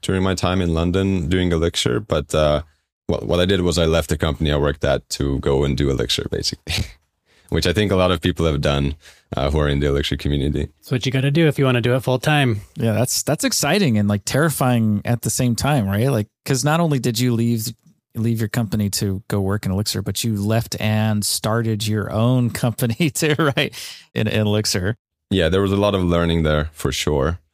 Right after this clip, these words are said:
Speaker 1: Yeah, so I, I went to work in Elixir for a legit company, uh, with funding and, and a salary and everything. I couldn't stop thinking about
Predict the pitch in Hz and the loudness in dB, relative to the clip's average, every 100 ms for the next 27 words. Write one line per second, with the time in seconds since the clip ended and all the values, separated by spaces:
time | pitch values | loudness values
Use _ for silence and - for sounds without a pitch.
0 | _ _ 120 98 87 127 120 117 110 113 | _ _ 0 2 2 2 2 2 2 2
1 | 127 139 131 - _ _ - - 104 101 | 2 2 -2 -8 _ _ -8 -2 0 2
2 | 113 - 101 90 82 76 - 78 76 73 | 2 0 0 0 0 0 0 0 2 0
3 | 73 - _ _ _ _ _ _ _ - | -2 -8 _ _ _ _ _ _ _ -2
4 | 87 85 76 80 71 - _ - 69 64 | 0 2 2 0 -2 -6 _ -4 -2 -2
5 | 60 67 98 _ - - - 71 69 69 | -2 -2 -4 _ -20 -20 -6 -2 0 -2
6 | - 76 71 64 69 - 65 69 69 71 | -2 -2 0 0 -2 -2 -2 -2 -2 -2
7 | 67 - 65 65 67 65 60 62 - 60 | -2 0 0 0 0 -2 -2 -4 -4 -4
8 | 71 95 - - _ - 87 82 113 117 | -4 -4 -8 -20 _ -4 -4 0 0 0
9 | 101 - - 90 85 - 85 82 80 78 | -2 -4 0 0 0 0 -2 0 2 0